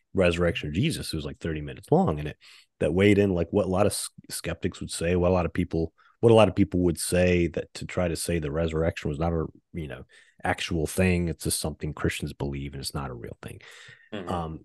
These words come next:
Speaker 1: it presented the case, the case that actually, you know, that the skeptics have a lot of problems w-, w-, with, you know,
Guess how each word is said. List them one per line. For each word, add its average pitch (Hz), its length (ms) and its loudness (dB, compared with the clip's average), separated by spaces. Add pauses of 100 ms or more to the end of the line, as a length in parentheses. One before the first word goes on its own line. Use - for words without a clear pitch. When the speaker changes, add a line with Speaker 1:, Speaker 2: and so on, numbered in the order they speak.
Speaker 1:
it - 280 -2
presented 95 500 2
the 87 80 -2
case, - 500 -4 (160)
the 76 280 -6 (840)
case 113 180 6
that 101 120 8
actually, 98 460 4
you 92 80 -2
know, 90 220 2
that 87 200 0
the 90 140 -2
skeptics - 600 2
have 98 240 2
a 80 40 2
lot 87 180 6
of 80 80 -2
problems 101 360 4
w-, - 140 -8
w-, 87 220 0
with, 82 220 0 (220)
you 90 140 -4
know, 71 260 -8